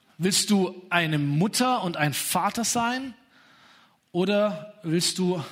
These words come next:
ein Lehrer oder eine Lehrerin sein? Hab nichts gegen Lehrer. Ich hab mir das selber überlegt, ob ich mal Lehrer werden soll, weil meine Eltern Lehrer und so weiter. Aber ich glaub, bei Lehrer ist es manchmal nicht so entscheidend, wie ihr Charakter ist.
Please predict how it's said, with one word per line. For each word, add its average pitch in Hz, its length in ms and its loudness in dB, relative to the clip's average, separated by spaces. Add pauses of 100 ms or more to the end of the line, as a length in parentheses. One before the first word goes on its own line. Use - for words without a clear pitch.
(360)
ein 156 220 -4
Lehrer 147 420 0
oder 120 140 -6
eine 127 140 -4
Lehrerin 131 480 -2
sein? 104 320 -8 (1160)
Hab 214 140 0
nichts 220 160 4
gegen 196 160 2
Lehrer. 160 340 2 (200)
Ich - 100 -8
hab 165 100 -2
mir 175 80 -2
das 160 300 -2 (200)
selber 185 280 0
überlegt, 143 220 4
ob 143 40 2
ich 135 60 2
mal 139 160 0
Lehrer 156 300 2
werden 131 180 0
soll, 135 260 -2
weil 135 220 0 (140)
meine 135 180 -2
Eltern 180 280 0
Lehrer 190 280 0
und 190 140 -4
so 196 80 -4
weiter. 196 320 -2 (640)
Aber 185 140 2
ich - 100 -2
glaub, 220 240 2
bei 170 80 2
Lehrer 170 680 2 (1300)
ist 214 160 2
es 190 140 4
manchmal 226 480 4
nicht 247 260 6
so 254 160 4
entscheidend, 220 920 2
wie 175 180 0
ihr 180 140 -2
Charakter 165 440 -2
ist. 117 300 -6